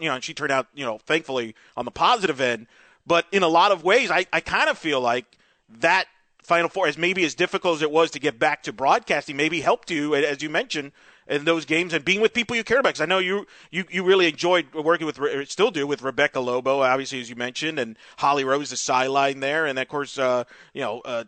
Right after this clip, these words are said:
you know, Lawson there, who's now with the Celtics. But that also probably helped as well, as being around people you cared about and they were there for you and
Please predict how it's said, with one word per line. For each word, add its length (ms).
you 100
know, 80
Lawson 460
there, 140
who's 100
now 140
with 160
the 60
Celtics. 460
But 140
that 160
also 240
probably 240
helped 260
as 140
well, 240
as 80
being 220
around 220
people 260
you 80
cared 240
about 160
and 100
they 80
were 140
there 160
for 120
you 300
and 160